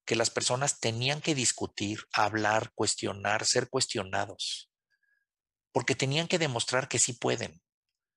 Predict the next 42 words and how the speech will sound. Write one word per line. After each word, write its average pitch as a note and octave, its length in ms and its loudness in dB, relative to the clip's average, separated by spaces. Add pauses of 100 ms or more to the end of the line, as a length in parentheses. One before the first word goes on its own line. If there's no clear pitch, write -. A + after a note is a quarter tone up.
(460)
no B2 240 -2
solo D3+ 260 2
que B2+ 80 2
obedecen, G2+ 680 2 (600)
sino A2+ 380 -2
que G#2+ 100 0
saben B2+ 400 4
hacer A2+ 280 4
y A2 80 -2
ser. - 260 -2 (560)
Es - 120 -4
muy, D3+ 360 0
muy C3 220 2
importante. - 500 -4
La A#2 100 4
segunda E3 460 4
idea D#3+ 180 6
básica C#3+ 440 4
es, F3 280 2 (520)
los B2+ 200 0
círculos G3+ 420 0
de D3 100 -2
calidad F#2+ 380 0
son - 280 2
para D#3+ 140 4
el B2 80 0
res-, A2+ 160 0
para G#2+ 260 2
demostrar G#2+ 440 2
el C#3+ 80 -2
respeto A#2+ 440 0
humano G2+ 360 0
y B2+ 140 0
construcción C3 560 0
de D3+ 60 -2
un C#3 120 0
área C#3 220 4
agradable G#2+ 640 2
y A#2 80 0
alegre G2+ 560 2
de A#2 120 4
trabajo C#3 440 2